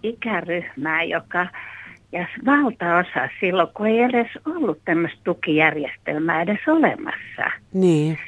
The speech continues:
Speaker 1: Niin kyllähän me elettiin viisikymmentä, kuusikymmentä ja vielä seitsemänkymmentäluvullakin, niin niillä niin sanotuilla omilla ansioilla.
Speaker 2: No mikä tä-, tämän päivän on tehnyt tämmöiseksi?
Speaker 1: Kuule, kyllä se on niinku tuolta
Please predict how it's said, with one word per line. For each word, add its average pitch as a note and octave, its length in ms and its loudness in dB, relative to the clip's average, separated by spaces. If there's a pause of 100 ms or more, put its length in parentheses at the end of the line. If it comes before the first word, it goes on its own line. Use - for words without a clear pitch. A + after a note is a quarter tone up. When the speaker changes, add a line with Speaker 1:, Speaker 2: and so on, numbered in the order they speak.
(120)
Speaker 1:
Niin D4 260 4
kyllähän F3+ 640 0
me A#3+ 280 -6
elettiin E3 1120 -2
viisikymmentä, E3 720 0
kuusikymmentä A#3 640 0
ja A#3 80 0
vielä B3 260 2
seitsemänkymmentäluvullakin, F#3 1200 0
niin F#3+ 180 -2
niillä G#3 300 4 (300)
niin C#4+ 340 6
sanotuilla F#3+ 640 -4 (120)
omilla G#3+ 480 -2
ansioilla. - 920 -4 (400)
Speaker 2:
No A3 60 4
mikä B3 340 6
tä-, A3+ 360 0
tämän A3+ 200 6
päivän E3 320 6
on G3 120 2
tehnyt A3+ 420 0
tämmöiseksi? - 760 -4 (100)
Speaker 1:
Kuule, G3+ 440 6 (280)
kyllä D#3+ 340 2 (100)
se D3+ 160 0
on F#3+ 300 4
niinku D3+ 340 -4
tuolta D3+ 340 -6